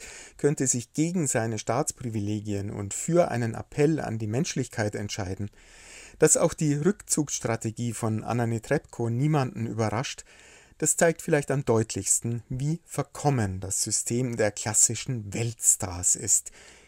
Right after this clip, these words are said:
in dem ja auch jetzt noch Unverbesserliche auf die weltumspannende Friedenswirkung von Musik verweisen. Jeder hat wissen können,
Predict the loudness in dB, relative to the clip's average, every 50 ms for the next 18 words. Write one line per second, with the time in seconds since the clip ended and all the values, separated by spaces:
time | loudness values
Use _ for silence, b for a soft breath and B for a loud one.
0 | B B B -2 0 2 4 4 4 4 4 2 0 -2 0 0 0 0 0 -2
1 | -2 -4 -6 -6 -8 -6 0 2 2 4 4 4 4 4 4 4 4 2 0 0
2 | -2 -4 -4 -4 -6 -6 B B B B B B -8 -8 -6 -6 -6 -6 -2 4
3 | 6 6 6 6 4 0 -2 -2 -2 -2 -2 0 0 2 2 2 0 0 0 -2
4 | -4 -4 -6 -4 -2 0 2 2 2 2 2 2 2 2 2 0 0 0 -2 -4
5 | -4 -4 -4 -4 -4 -2 -2 -2 0 -2 0 0 0 0 -2 -2 -6 -6 -6 -4
6 | -4 -4 -6 -6 -6 -8 -8 -8 -10 -16 -20 -20 _ _ _ _ _ _ _ B
7 | B B B B B B B B B B 2 4 6 6 6 4 4 2 0 -2
8 | -4 -6 -2 2 4 4 4 6 4 2 0 2 2 2 4 4 4 2 0 -2